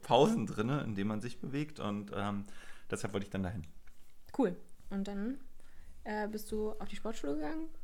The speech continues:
Speaker 2: hast da gerudert?
Speaker 1: Ja.
Speaker 2: Äh, mit Leistungsgedanken?
Speaker 1: Mit Leistungsgedanken.
Speaker 2: Was für ein Leistungsgedanke? Nur damit wir die Geschichte rund
Speaker 1: Ach so,
Speaker 2: kriegen.
Speaker 1: sch-, äh, sch-, schneller. Also ich hat-, hatte, hatte Bock,
Speaker 2: Schneller,
Speaker 1: besser zu werden. Aber
Speaker 2: höher,
Speaker 1: was ich irgendwie nie
Speaker 2: weiter.
Speaker 1: so, nie so richtig krass hatte, ich hatte nie so richtig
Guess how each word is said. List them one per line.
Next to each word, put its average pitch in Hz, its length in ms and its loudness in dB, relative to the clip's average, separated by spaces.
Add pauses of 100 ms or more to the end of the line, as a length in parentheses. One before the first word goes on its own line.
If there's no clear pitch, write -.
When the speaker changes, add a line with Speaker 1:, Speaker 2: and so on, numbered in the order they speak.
(100)
Speaker 2:
hast 220 140 -2
da 220 40 -4
gerudert? 190 460 -4 (160)
Speaker 1:
Ja. 190 100 4 (400)
Speaker 2:
Äh, 190 320 -2
mit 208 440 0 (140)
Leistungsgedanken? 175 1080 -2 (240)
Speaker 1:
Mit 95 260 -2 (180)
Leistungsgedanken. 92 680 2 (100)
Speaker 2:
Was 220 220 0
für 277 80 0
ein 269 60 4
Leistungsgedanke? 311 640 -2 (400)
Nur 240 140 8
damit 220 240 6
wir 208 80 0
die 190 100 -2
Geschichte 175 300 -4
rund 170 180 -4
Speaker 1:
Ach 113 80 4
so, - 320 2 (200)
Speaker 2:
kriegen. - 0 -
Speaker 1:
sch-, - 220 -2
äh, 101 300 0
sch-, - 160 -8
schneller. 110 640 4 (200)
Also 87 380 2
ich - 140 2
hat-, 101 260 4
hatte, 101 280 2 (140)
hatte 101 200 0
Bock, - 160 4
Speaker 2:
Schneller, 247 240 10
Speaker 1:
besser 254 140 10
zu - 80 4
werden. 202 120 6 (220)
Aber - 140 12
Speaker 2:
höher, 113 80 12
Speaker 1:
was 113 140 10
ich - 220 6
irgendwie 127 220 8
nie 151 260 10
Speaker 2:
weiter. - 40 6
Speaker 1:
so, 139 260 4
nie 147 220 6
so 135 120 4
richtig 151 500 2
krass - 280 -2
hatte, 120 200 0
ich 110 120 -4
hatte 101 180 0
nie 110 160 6
so 117 100 2
richtig - 360 2